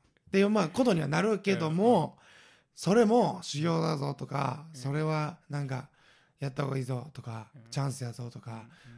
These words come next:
Speaker 1: 周りの人がみんな言ったりするけど、
Speaker 2: うんうん。
Speaker 1: どこがやねんって思うのよ、
Speaker 2: いや、
Speaker 1: じゃあ。
Speaker 2: それは、
Speaker 1: 何がやねんって思う。
Speaker 2: それは芸人じゃなくて、それサービス精神の話やん。
Speaker 1: そうそうそうそう。
Speaker 2: そこに関しては。
Speaker 1: 俺はそうなのよ。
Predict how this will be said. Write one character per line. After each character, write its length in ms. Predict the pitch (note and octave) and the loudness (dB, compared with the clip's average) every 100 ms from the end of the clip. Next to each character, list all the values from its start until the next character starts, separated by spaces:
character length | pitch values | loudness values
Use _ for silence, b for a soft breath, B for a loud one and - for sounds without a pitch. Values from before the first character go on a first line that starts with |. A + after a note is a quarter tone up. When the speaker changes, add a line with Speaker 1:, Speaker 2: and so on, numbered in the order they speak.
| B2+ | -6
Speaker 1:
周 200 | C3 C#3 | -2 -2
り 60 | C3+ | -4
の 60 | |
人 140 | B2 C3+ | -6 -8
が 60 | |
み 120 | A#2+ C3 | -6 -6
ん 80 | |
な 80 | C3 | -6
言 160 | A#2+ B2+ | -6 -10
っ 40 | - _ | -12 _
た 80 | - | -14
り 80 | B2 | -12
す 100 | B2+ | -10
る 80 | B2 | -12
け 120 | A#2+ | -10
ど、 180 | B2+ A2+ | -12 -12
Speaker 2:
う 40 | |
ん 20 | |
う 20 | A#2+ | -20
ん。 460 | B2 _ _ - | -20 _ _ -18
Speaker 1:
ど 160 | - C3+ | -4 -4
こ 160 | C3+ D3+ | -2 6
が 120 | F#3 | 8
や 160 | E4 | 8
ね 140 | C#5 - | 6 0
ん 40 | |
っ 20 | |
て 100 | - | -4
思 100 | A#2 | -10
う 20 | B2 | -10
の 60 | |
よ、 60 | A#2 | -10
Speaker 2:
い 20 | |
や、 40 | A2+ | -16
Speaker 1:
じ 80 | |
ゃ 20 | G#2+ | -20
あ。 40 | b b b - | b b b -14
Speaker 2:
そ 180 | - | -6
れ 140 | C4 F4+ | -4 -4
は、 100 | G#4 | -2
Speaker 1:
何 340 | D3 E3 G3+ | 0 2 2
が 80 | A3+ | 0
や 180 | E5 - | -4 -6
ね 0 | |
ん 0 | |
っ 20 | |
て 80 | - | -8
思 80 | A2+ | -10
う。 40 | - | -6
Speaker 2:
そ 80 | C4 | -4
れ 60 | |
は 80 | G#3 | -4
芸 320 | D#3 F#3+ B3 | -2 -2 -2
人 100 | D#4 B4+ G4+ | -4 -6 -4
じ 60 | |
ゃ 40 | F#3 | -4
な 80 | |
く 80 | - | -4
て、 300 | - D#3+ C3 | -6 -8 -8
そ 120 | A#2+ | -10
れ 60 | D3+ | -12
サ 200 | - B3+ | -4 -4
ー 80 | G4+ | -2
ビ 120 | F#4 | -6
ス 100 | F4+ | -4
精 120 | F4 | -6
神 140 | - C#3+ | -6 -8
の 80 | |
話 240 | A#2+ B2 - | -8 -10 -14
や 80 | A2 | -8
ん。 40 | |
Speaker 1:
そ 160 | F3+ E3+ | -2 0
う 40 | |
そ 140 | D#3 C#3+ | 0 0
う 20 | |
そ 100 | C3 | -2
う 60 | A#2+ | -4
そ 80 | A#2 | -10
う。 60 | - _ _ _ _ _ _ | -16 _ _ _ _ _ _
Speaker 2:
そ 160 | - D#3 | -14 -2
こ 100 | G#3 | 0
に 60 | |
関 80 | G#3+ | 0
し 40 | F#3 | 0
て 60 | |
は。 60 | A#3+ | 2
Speaker 1:
俺 80 | B3 | 4
は 60 | |
そ 80 | E3 | 2
う 20 | |
な 0 | |
の 100 | |
よ。 60 | C3 | -2